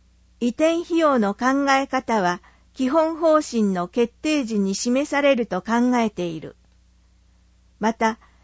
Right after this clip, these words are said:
業務試験や試験移転を通じ、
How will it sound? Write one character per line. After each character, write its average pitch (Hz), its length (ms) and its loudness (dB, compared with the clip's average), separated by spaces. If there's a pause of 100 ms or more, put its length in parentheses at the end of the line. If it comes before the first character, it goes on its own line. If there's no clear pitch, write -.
(120)
業 269 260 6
務 320 180 0
試 - 160 -8
験 277 280 0
や 185 240 -4 (260)
試 - 160 -14
験 302 340 0
移 220 80 -8
転 277 360 0
を 247 220 0
通 254 280 0
じ、 226 260 -6